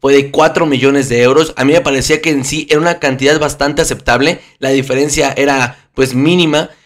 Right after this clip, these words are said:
pero Mariano, pues, seguía viéndose rehúso en ese sentido de salir si no era por la cantidad que estaba cobrando en el Real Madrid. Ahora la segunda oferta que nos hacen llegar, o que del conocimiento que tenemos, es de que es los cuatro millones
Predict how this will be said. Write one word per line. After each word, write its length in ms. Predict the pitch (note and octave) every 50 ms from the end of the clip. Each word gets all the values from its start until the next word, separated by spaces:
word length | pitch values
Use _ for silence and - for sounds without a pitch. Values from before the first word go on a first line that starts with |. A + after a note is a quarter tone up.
| _ _ -
pero 320 | C#3+ C3+ C3+ C3 C3 C3
Mariano, 360 | B2+ B2 A#2+ C3 D3 D#3+ D#3+ D#3
pues, 160 | D3 C3 B2+
seguía 420 | - B2 B2 B2+ C#3+ D3 D3 C#3+
viéndose 760 | C#3 C#3 C#3 C#3+ C#3+ C#3+ C#3+ - C#3 B2 A#2+ A2+ A2 A2+ - _ _
rehúso 520 | - A2+ - B2+ B2+ D3 E3+ F#3 F3+ - D3
en 80 | C3 C3
ese 120 | C3 -
sentido 440 | - C3 B2 A2+ - - C3 B2 B2+
de 100 | A#2+ A#2
salir 340 | - A#2 A2 A2+ B2+ C#3+ C#3+
si 100 | C#3+ C3+
no 100 | B2 B2
era 200 | B2+ C3 C3 C3
por 120 | B2+ A#2+
la 140 | A2+ A2 G#2+
cantidad 440 | - A2 A2 G#2 A2 A2+ A#2+ B2 B2
que 80 | -
estaba 320 | B2+ - - A#2 B2 B2 B2
cobrando 320 | A#2 A2+ A2+ A2+ A#2 A#2+
en 60 | A#2
el 100 | A2+ A2
Real 260 | G#2 G#2 G#2+ G#2+ A2 G#2+
Madrid. 280 | G#2 G#2 G2+ F#2+ F#2 - _ _ _ _ _ _ _ -
Ahora 340 | - B2+ C#3+ E3+ G#3+ G#3+ G#3
la 120 | D#3+ C3+
segunda 340 | C3+ C#3+ C3 C#3 D#3+ E3+ E3+
oferta 320 | D#3 C#3+ D3+ D3 - E3
que 80 | - C3+
nos 140 | B2+ A#2 B2
hacen 260 | B2+ C3 D#3 D3 C#3
llegar, 300 | A#2+ A#2+ A2 B2+ D3+ E3
o 100 | D#3+ C#3
que 240 | - B2 A#2+ - -
del 160 | A#2 A2+ A2+
conocimiento 580 | - A#2+ A#2 A#2 - A#2+ B2 C3+ C#3+ C#3+ D3 C3+
que 100 | C3+ B2
tenemos, 440 | C3+ B2 C3 C#3 C3+ D3 E3+ - - _ _ _ _ _ _ -
es 160 | - D3+ C#3+
de 140 | D3 D#3+ C#3+
que 240 | - C3+ B2 A#2+ - -
es 340 | D3 D#3 - - - _ _ -
los 260 | C#3 C3 C3 C3 -
cuatro 360 | - E3 F#3 F#3+ - G#3+ G#3
millones 560 | F3+ D#3+ C#3+ D3+ F3+ E3 D3+ D#3+ D#3 - -